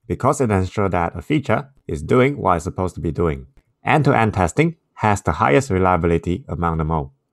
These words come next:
because it is directly mocking the end user's behavior. In terms of speed, manual testing is very, very, very slow. And the reason is, as we discussed earlier,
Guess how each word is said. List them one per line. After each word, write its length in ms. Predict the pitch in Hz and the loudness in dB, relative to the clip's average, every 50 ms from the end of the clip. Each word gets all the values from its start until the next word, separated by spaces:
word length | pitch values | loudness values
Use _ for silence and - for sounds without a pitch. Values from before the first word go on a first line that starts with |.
| _ _ | _ _
because 420 | - 90 - - 92 90 90 - - | -4 -4 -2 0 0 0 0 0 -2
it 120 | - 90 | -2 -2
is 120 | 87 85 - | -2 -2 -2
directly 460 | - 90 98 104 113 123 - 131 120 | -2 0 0 2 0 2 2 2 4
mocking 460 | 101 90 85 76 - - 139 151 - _ - _ - - _ - | 4 2 0 0 0 -2 -2 -2 -6 _ -20 _ -20 -14 _ 2
the 120 | 98 101 | 2 4
end 260 | - 117 127 147 147 127 | 4 4 4 6 6 8
user's 360 | 117 101 104 107 110 104 - | 8 8 8 6 6 4 2
behavior. 540 | - 90 87 87 92 90 85 78 82 73 - _ _ _ _ - _ _ _ _ _ | -2 -2 -2 0 0 0 0 0 -2 -4 -6 _ _ _ _ -20 _ _ _ _ _
In 120 | 107 101 87 | -2 0 2
terms 300 | 104 123 156 170 160 - | 4 4 4 4 4 2
of 80 | - | 2
speed, 340 | - - - 85 98 131 - _ _ _ _ _ - _ - | 2 4 4 4 4 2 0 _ _ _ _ _ -20 _ -6
manual 340 | 95 101 107 107 107 95 85 | -2 0 0 2 2 0 0
testing 480 | - 90 82 - - 143 160 156 - _ _ - | -2 -6 -8 -4 -2 -2 -2 -4 -8 _ _ -10
is 180 | 82 73 - | -10 -8 -6
very, 500 | 123 82 73 95 104 107 98 110 123 117 | -6 -4 0 0 2 2 2 0 -2 -4
very, 420 | 85 76 - 92 87 85 87 85 82 | -8 -6 -6 -4 -2 -2 -2 -4 -6
very 380 | 82 78 73 98 87 85 82 | -10 -6 -4 -2 -2 -2 -4
slow. 340 | 78 - - 85 76 73 - _ _ | -6 -8 -8 -8 -8 -8 -10 _ _
And 160 | - 98 92 85 | -6 -4 -2 0
the 80 | 82 | 2
reason 320 | 98 131 147 123 127 117 107 | 4 4 4 4 2 2 2
is, 220 | 107 107 - - - - | 0 0 -2 -4 -4 -2
as 240 | 95 95 95 - | 0 0 2 2
we 80 | 98 87 | 2 4
discussed 420 | 92 87 - - 131 143 - - - | 4 2 2 4 2 2 2 2 2
earlier, 380 | 92 87 85 87 82 82 85 | 2 4 6 6 6 4 4